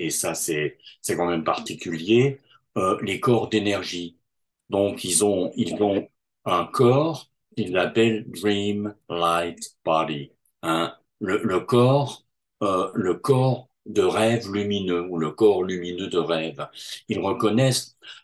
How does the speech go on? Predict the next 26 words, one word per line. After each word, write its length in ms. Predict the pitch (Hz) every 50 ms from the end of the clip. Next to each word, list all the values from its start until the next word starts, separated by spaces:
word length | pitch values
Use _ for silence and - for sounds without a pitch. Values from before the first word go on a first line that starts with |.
| _
le, 220 | - 101 104 - -
le 140 | 110 104 104
grand 280 | - 135 160 - 127 131
ensemble 600 | 127 120 120 - 123 117 117 110 104 101 92 82
de 60 | 92
la 160 | 87 87 85
tradition 480 | - - 98 90 92 92 - - 98 95
chamanique 540 | 92 - 95 85 82 82 85 95 117 120 117 -
reconnaît 600 | 107 - 90 85 - 107 98 95 123 156 165 135
que 100 | - 92
nous 160 | 82 85 85 82
sommes 380 | - - 95 85 87 87 - - _ -
faits 160 | - 95 82
d'énergie. 600 | 80 87 85 85 82 78 78 78 - 82 80 78 - _ _ _ - _ _ _ _
Ce 160 | - - -
qui 120 | 117 113
me 140 | 98 98 95
fait 220 | 90 - 95 87
dire 380 | 82 78 101 107 120 127 113 -
que 120 | - 90
finalement, 840 | 80 - - 117 117 110 104 101 101 95 92 87 87 90 - - _ _ _ _ _ _ _ _ _ _ -
les 140 | 92 92 90
premiers 400 | - - 131 120 120 117 117 110
chamans 520 | - - 113 98 98 95 92 90 90 90 87 - -
de 120 | - 95 92
l'histoire 840 | 90 92 - - - - 92 92 98 - 123 - 90 82 80 76